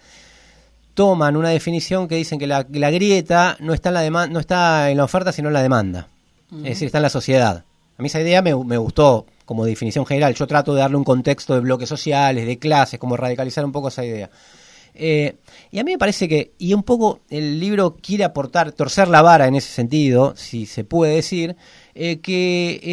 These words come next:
Speaker 1: em, en sociedades partidas, pues que una cosa que no pasa solo en la Argentina, eh, tan polarizadas socialmente, tan polarizadas socialmente,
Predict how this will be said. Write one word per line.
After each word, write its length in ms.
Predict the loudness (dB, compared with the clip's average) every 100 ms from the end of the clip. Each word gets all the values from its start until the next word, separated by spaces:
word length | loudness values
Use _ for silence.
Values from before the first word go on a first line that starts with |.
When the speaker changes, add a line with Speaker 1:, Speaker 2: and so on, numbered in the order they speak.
| -2 -2
Speaker 1:
em, 420 | -2 -4 -4 -6 -10 -6
en 140 | -4
sociedades 360 | -2 -2 -2 0
partidas, 720 | -2 -4 -6 -6 -10 -16 -20 _ _ _ _
pues 180 | -12 -10
que 100 | -8
una 100 | -6
cosa 180 | -6
que 40 | -8
no 60 | -8
pasa 160 | -8
solo 140 | -6 -6
en 40 |
la 60 | -4
Argentina, 540 | -6 -6 -6 -8 -10 _ _ _ _
eh, 220 | -14 -14 _
tan 240 | 4 4 4
polarizadas 760 | 4 6 4 0 2 2 2
socialmente, 1120 | -2 -6 2 6 8 8 8 6 2 -4 -12 _
tan 220 | -2 0
polarizadas 540 | 0 0 -2 -2 -2
socialmente, 840 | -4 -4 -4 -2 -2 -2 -2 -4